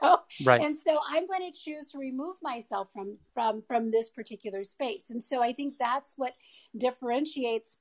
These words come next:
Speaker 1: platforms like Clubhouse, where people do have the right to say what they want. I mean, I, I, you know, I probably need to go back and read the terms of agreement, probably to the extent of not, you know, um, threatening or causing, you know,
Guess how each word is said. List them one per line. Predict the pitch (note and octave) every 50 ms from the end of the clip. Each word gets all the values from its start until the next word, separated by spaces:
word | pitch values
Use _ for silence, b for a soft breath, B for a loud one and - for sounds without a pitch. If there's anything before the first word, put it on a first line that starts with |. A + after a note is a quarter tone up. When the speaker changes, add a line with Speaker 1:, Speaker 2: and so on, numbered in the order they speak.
| _ _
Speaker 1:
platforms | - A3 A3 B3 - _ - C#4 C4+ C4+ C4+ A#3+ -
like | B3 A#3 A#3 A3+ _
Clubhouse, | - - D#4+ F4+ E4+ D4 C4+ A#3 A#3 A#3 A3+ -
where | B3+ B3
people | - C4+ C#4+ D4 _ D#4 D#4 C4
do | A3+ G#3+ B3+ C#4+ E4+ F4+ E4+ D4+
have | D4 C#4+ C#4+ C#4 A#3+
the | A3+ C4+ C4+
right | A3+ A3 G#3+ A#3 C#4+ F4+ - _ - _ b b b b b b b -
to | - D4+ D4 D4 D4
say | C4+ - - B3+ B3+ C#4+ D#4
what | C#4+ D4+ C#4+ C#4+
they | - C#4 C4+ C4+
want. | A3+ A3 A3+ A#3+ C#4 F4 F#4 -
I | C#4
mean, | A#3+ B3+ B3+ B3+
I, | B3 B3+ B3 B3+ - - -
I, | - B3 C4 - - _ -
you | A#3+ A3+
know, | G3+ G#3
I | G#3+ G#3 _
probably | _ A#3+ A#3+ A#3+ B3+ B3 A#3 A#3+
need | A3+ A#3 A#3 -
to | A#3+
go | - A3+ A3+
back | G#3 A3+ A3+ B3 -
and | B3 A3 A3
read | A3+ A#3+ A#3 -
the | A#3
terms | - - - A3+ A3 A#3 A#3+ A3+ G#3+
of | A3+ G#3+ G#3+ G#3 G3+ _ b b b b b b b
agreement, | A#3 G3+ G3 A3 C4 D#4+ D#4 C4 - - _ _ _ _ _ _
probably | - E4+ F4 F#4 F4+ F4 D#4+ E4 E4 D4+
to | D#4 - C#4+
the | C#4 C4
extent | B3+ - - D4+ C#4 C4+
of | B3 G#3+
not, | A3+ A#3 A#3+ A#3+ A#3+ B3+ - _
you | - C#4 B3+
know, | A#3 A3+ A3 A3 G#3+ G#3+ G#3 _ _ _ _ _ _ _ -
um, | - A3+ A3 A3+
threatening | A3+ - C4+ C4+ C4 C#4 - C4 C4 C4 B3+ B3+ B3 A#3
or | A3 A3
causing, | A3 - - B3 A3+ A3+ A3+ A3 A#3+ A#3 A#3 A#3 A3+ A3+ A3+ A3
you | A3
know, | A3 A3 G#3+ G#3 G#3+ G#3+ G#3+ G#3+